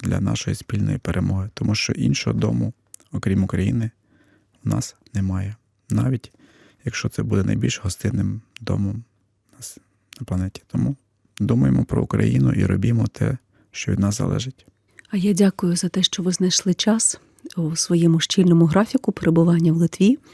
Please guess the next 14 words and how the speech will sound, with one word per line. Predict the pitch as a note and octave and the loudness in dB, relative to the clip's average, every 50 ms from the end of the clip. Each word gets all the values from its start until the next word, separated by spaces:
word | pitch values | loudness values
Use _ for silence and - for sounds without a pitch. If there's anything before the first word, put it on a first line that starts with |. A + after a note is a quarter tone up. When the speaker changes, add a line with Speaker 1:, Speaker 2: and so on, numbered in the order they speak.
| - - - | -20 -10 -2
Speaker 2:
Завітали | - E3+ F#3 D#3+ G3+ - - A#3 A3+ G#3 F3+ E3+ F3+ | 0 2 2 2 2 2 2 4 6 6 6 4 4
в | F3+ | 0
студію | - - - G#3+ A3+ G#3 F#3+ F3+ E3 D#3+ | -4 0 4 4 4 6 6 6 6 4
Української | - - E3+ F3+ F3+ - - - - E3+ | 4 4 4 4 4 4 2 0 0 -2
хвилі, | - - F3 F3+ A3+ A#3 G#3 F3+ F3+ - | 0 2 4 4 6 6 4 2 2 0
поділилися | - G3 F3 G3 G#3 B3 A#3 G3+ F#3 - F#3 | 0 4 4 6 6 6 6 4 4 2 0
своїми | - - - F#3+ F3+ F3 E3+ E3 E3 - - - - - - | 0 2 4 6 6 8 8 6 4 2 -2 -14 -8 -2 2
роздумами, | F#3 F#3 G3 A#3+ A3+ F#3+ F#3+ F#3+ F3+ F3+ F3 E3 F3 - - - - - | 4 6 6 6 6 6 6 6 6 6 4 4 2 0 -6 -18 -8 0
думками, | - F3 G3 F#3 E3+ - E3+ F3+ G#3 A3+ G#3+ F#3 E3+ E3 - _ _ _ | 2 4 6 4 4 4 4 4 6 8 8 6 6 4 0 _ _ _
поезією. | - G#3+ G#3 G#3+ A3 A#3 A#3 G3+ F#3 F#3+ F#3 F#3 F3+ F3 E3+ E3+ E3+ E3+ - _ - _ _ _ | 4 6 8 8 8 8 8 8 6 6 8 8 8 8 8 6 4 2 -2 _ -20 _ _ _
Нагадаю | - F3+ F3 G#3+ E3+ G#3 F#3+ F3 | 4 4 6 6 6 6 4 4
слухачам, | E3 - - D#3+ - D#3+ - - - D#3+ D#3 D#3 D#3 F3+ | 2 0 -2 -2 -2 -4 -4 -4 -2 -2 -2 -2 -2 0
Володимир | E3+ F#3 F#3 F3+ G#3+ B3+ B3+ A#3+ | 2 2 4 6 6 6 6 6
Тимчук, | A#3+ - B3 A#3 - - - E3 D3+ - - - | 6 4 4 4 4 2 0 -2 -2 -2 -6 -18